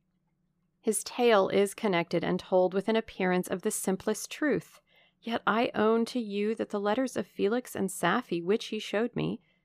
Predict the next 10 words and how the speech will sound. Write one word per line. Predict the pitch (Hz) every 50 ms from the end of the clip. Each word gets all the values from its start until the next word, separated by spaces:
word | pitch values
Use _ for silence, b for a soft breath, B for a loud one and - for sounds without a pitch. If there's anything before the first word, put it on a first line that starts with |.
| _ _
and | - 202 202 208 185
the | - 220 226
apparition | 226 226 233 - 214 196 202 202 - - 208 202
of | 196 190 180
the | 180 196
monster | 202 190 190 214 - - 170
seen | 151 - - 214 214
from | 214 - 202
our | 190 185 180
ship, | - - - 226 233 226 -